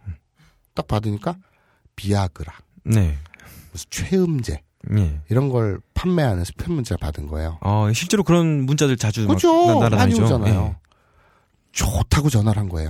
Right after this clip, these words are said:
Speaker 1: <laughs> 뭘 좋다고 전화를 해. 문-, 문자 무조건 지워놔.
Speaker 2: 좋다고 전화를 했어요.
Speaker 1: 하.
Speaker 2: 그때 입금을 해달래요.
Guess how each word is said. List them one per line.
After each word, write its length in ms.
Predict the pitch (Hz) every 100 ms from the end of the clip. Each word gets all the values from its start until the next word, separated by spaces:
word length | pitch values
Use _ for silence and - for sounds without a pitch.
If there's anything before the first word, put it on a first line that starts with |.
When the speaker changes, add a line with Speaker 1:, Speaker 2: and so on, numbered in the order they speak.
| 80
Speaker 1:
<laughs> 300 | - - 113
뭘 160 | 196
좋다고 340 | 208 120 247 240
전화를 380 | 220 233 226 151
해. 120 | 123
문-, 280 | 101 151 160
문자 220 | 175 196
무조건 260 | 123 151 127
지워놔. 760 | - 220 170 101 90 87 90 85
Speaker 2:
좋다고 480 | 95 139 - 160
전화를 320 | 143 117 110 104
했어요. 300 | - 90 80
Speaker 1:
하. 120 | - 90 76 - - - _ -
Speaker 2:
그때 160 | -
입금을 440 | 160 - 214 202 156
해달래요. 520 | 117 95 87 113